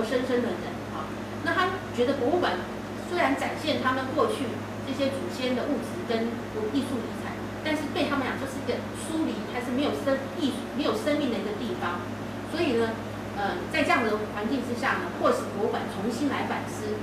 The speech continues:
它的这个国家诠释、国家认同，还有这个，呃，博物馆的社会角色的一个，呃，影响啊，然后，呃，啊，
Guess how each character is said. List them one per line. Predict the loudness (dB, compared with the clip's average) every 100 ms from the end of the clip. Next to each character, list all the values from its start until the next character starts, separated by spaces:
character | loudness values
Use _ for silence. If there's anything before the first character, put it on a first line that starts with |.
| -4 0
它 | 2
的 | 2 0 0
这 | 0
个 | 0 -2
国 | -2 0
家 | 2 2
诠 | 0 -2 -2
释、 | -2
国 | -2 -2
家 | 0 0
认 | 0 -2
同， | -4 -6 -6 -6 -6 0
还 | 2
有 | 4 4
这 | 2
个， | 4 2 0 -2 -6 -4 -2
呃， | -2 0
博 | 4
物 | 4
馆 | 4 2
的 | 0
社 | 0 2
会 | 4 2
角 | 0 0
色 | 2
的 | 2 0
一 | -4 -2
个， | -2 -2 -6 -6 -6 -6
呃， | -4 -4 -4 0
影 | 0
响 | 2 0 -2 -6 -6 -6 -4
啊， | -6 -6 -6 -6 -6
然 | -4 2
后， | 4 4 2 -4 -6 -6 -2
呃， | 0 0 -2 -4 -4 -6 -6 -6 -6 -6 -6 -6 -6 -6 -6 -6 -6
啊， | -4